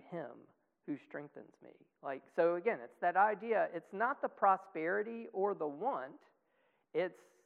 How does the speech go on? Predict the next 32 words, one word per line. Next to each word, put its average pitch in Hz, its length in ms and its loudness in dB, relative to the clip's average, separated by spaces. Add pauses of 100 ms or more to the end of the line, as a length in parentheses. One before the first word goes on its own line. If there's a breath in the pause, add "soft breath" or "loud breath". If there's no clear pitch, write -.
(200)
it's 151 200 -6 (100)
your, 180 320 0 (340)
your 156 260 -4 (120)
contentment 151 760 -14 (540)
with 160 180 -2 (120)
God, 143 400 0
that, 131 180 -12 (260)
that 139 200 -6
having 196 460 -4
the 139 100 -8
nearness 180 560 -8
of 127 100 -8 (100)
God 123 420 -2 (120)
is 160 140 -10
what 156 260 -2
you 156 120 -8
really 175 480 -4
value. 175 600 -6
And 151 180 -12
so 170 220 2
if 160 220 -8
you 151 400 -6 (400 loud breath)
lack 165 520 -4
material 156 540 -8
possessions 139 680 -14
or 202 120 -6
you 208 140 -8
have 202 180 -2
an 175 100 -10
abundance 208 680 -4
of 110 180 -16
them, 127 280 -18